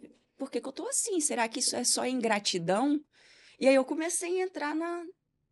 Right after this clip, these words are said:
nessa coisa aí. Fui em busca de uma ajuda profissional, que tem profissional pra tudo.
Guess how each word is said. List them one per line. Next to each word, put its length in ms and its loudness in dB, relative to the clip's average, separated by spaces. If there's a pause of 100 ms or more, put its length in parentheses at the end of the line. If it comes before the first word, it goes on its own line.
(100)
nessa 360 -2
coisa 240 -2
aí. 100 -2
Fui 220 -2
em 100 -2
busca 300 -2
de 100 -4
uma 300 -2
ajuda 300 -2
profissional, 680 -2
que 160 -4
tem 180 -8
profissional 500 -4
pra 180 -8
tudo. 420 -4